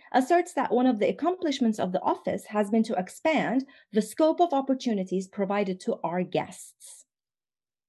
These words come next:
While the program portrays all immigrants as valuable parts of a larger mosaic of wealth and harmony,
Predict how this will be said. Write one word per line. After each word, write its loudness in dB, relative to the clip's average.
While 6
the 2
program 0
portrays 6
all 4
immigrants 2
as 0
valuable 2
parts -4
of -4
a -2
larger 2
mosaic 2
of -2
wealth 0
and -4
harmony, -2